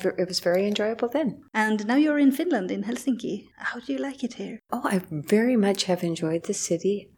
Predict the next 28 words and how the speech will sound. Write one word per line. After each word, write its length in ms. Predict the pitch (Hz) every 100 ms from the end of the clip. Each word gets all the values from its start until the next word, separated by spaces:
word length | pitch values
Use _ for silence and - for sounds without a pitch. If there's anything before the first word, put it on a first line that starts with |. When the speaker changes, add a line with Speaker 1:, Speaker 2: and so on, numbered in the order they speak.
| -
Speaker 1:
Uh, 240 | 175 156
Worldcon 640 | 156 160 165 - - 165 156
has, 420 | 143 143 143 -
uh, 80 | 135
made 220 | 139 143 143
it 80 |
very 200 | 151 135 -
easy 300 | 143 - 165
to 140 | -
get 220 | - 139
around 320 | 143 143 156
with 220 | - 151 151
the, 220 | 143 135
with 120 | 151
the 60 | -
travel 300 | - 147 147
pass 380 | - 170 156 -
they 120 | 170
issued 360 | 160 160 165 -
to 120 | 165
us. 300 | 160 - - - - - -
And 160 | 160
then 100 | 156
they 120 | 160 151
had 120 | 151
also 480 | 151 160 - 160 -
arranged 600 | 151 147 147 147 - -
some 460 | - 151 147 143